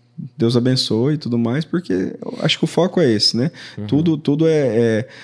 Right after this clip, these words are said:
Speaker 1: é, é pro, pro crescimento do corpo, né? Se a gente usar tudo que a gente tem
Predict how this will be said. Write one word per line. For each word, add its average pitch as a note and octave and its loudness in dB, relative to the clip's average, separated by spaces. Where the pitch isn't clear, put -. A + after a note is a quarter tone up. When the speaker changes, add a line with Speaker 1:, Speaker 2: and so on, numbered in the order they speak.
Speaker 1:
é, A2 0
é A2 2
pro, A#2+ 0
pro - -4
crescimento B2 0
do A#2+ 0
corpo, G2+ -2
né? A2+ -2
Se B2 -2
a A#2 2
gente C#3 0
usar A#2+ 2
tudo B2 -4
que A#2 -4
a A2 2
gente G#2+ -4
tem G#2+ -4